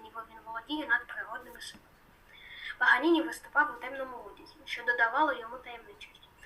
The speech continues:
а його драматичний образ, е, тільки підсилював ці чутки.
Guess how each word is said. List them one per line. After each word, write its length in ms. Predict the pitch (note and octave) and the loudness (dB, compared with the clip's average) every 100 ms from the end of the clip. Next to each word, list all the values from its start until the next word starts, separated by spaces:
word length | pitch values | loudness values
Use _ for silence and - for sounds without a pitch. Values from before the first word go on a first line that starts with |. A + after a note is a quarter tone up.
| - - | -8 -6
а 100 | A3+ | -2
його 200 | A#3 A#3 A#3+ | -2 -4 -6
драматичний 600 | B3 A#3+ B3 B3+ B3 A#3+ | -2 -2 -2 -6 -6 -2
образ, 420 | D#4 D#4+ A#3 - | 0 0 -4 -8
е, 500 | - A3+ A3+ A3+ A3+ | -16 -14 -14 -14 -16
тільки 280 | C4 - C4+ | -18 -14 -14
підсилював 720 | C#4 - - G#3+ - - G3+ - - - | -14 -18 -20 -20 -20 -16 -16 -16 -20 -18
ці 80 | - | -14
чутки. 320 | - - - | -14 -14 -16